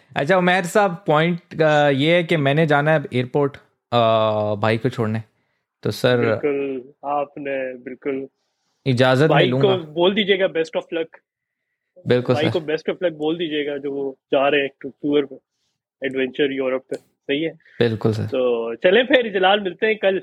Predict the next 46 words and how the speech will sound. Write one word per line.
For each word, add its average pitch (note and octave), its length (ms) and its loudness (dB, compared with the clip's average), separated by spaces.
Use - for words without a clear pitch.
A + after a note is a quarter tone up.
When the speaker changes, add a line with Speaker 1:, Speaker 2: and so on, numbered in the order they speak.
Speaker 2:
कल G#3 160 2
का A#3+ 120 0
time A#3+ 460 -2
हम F#3+ 160 -10
लोग G#3+ 180 -4
आपको G3+ 580 -4
अभी, F3+ 480 -12
अभी G3+ 160 -10
तो A3+ 100 -6
नहीं A3+ 120 -4
बता F#3+ 280 -4
सकेंगे, F#3 380 -8
लेकिन F3+ 240 -2
Speaker 1:
<laughs> E3+ 500 -2
Speaker 2:
हम - 140 -6
लोग G3 120 2
Instagram F#3 600 -2
पे A3 100 -6
भी G#3 80 -12
बता F3 240 -6
देंगे, F3+ 300 -6
Speaker 1:
अभी F3+ 220 2
ना G3 120 2
ही G#3 80 2
Speaker 2:
क्योंकि G#3+ 180 0
Speaker 1:
बताएं F#3+ 220 0
तो - 0 -
Speaker 2:
<laughs> - 0 -
क्योंकि C#3 320 2
Speaker 1:
बेहतर। C3+ 160 0
Speaker 2:
काफी F#3 340 -6
ज्यादा G3+ 260 -10
च-, G3+ 200 -18
हाँ, E3 720 -12
बिल्कुल। D#3+ 280 -20
Speaker 1:
आएंगे C4 380 0
Speaker 2:
वैसे G#3+ 140 0
ही G3+ 60 2
Speaker 1:
जरूर, F#3 280 2
Speaker 2:
हमारा G3+ 200 -2
Speaker 1:
इंशाल्लाह। C3+ 340 0
Speaker 2:
पास G#2+ 80 -4
रिकॉर्ड F3+ 280 -10
इतना F#3+ 220 -16
अच्छा F3 220 -16
नहीं। F3 200 -16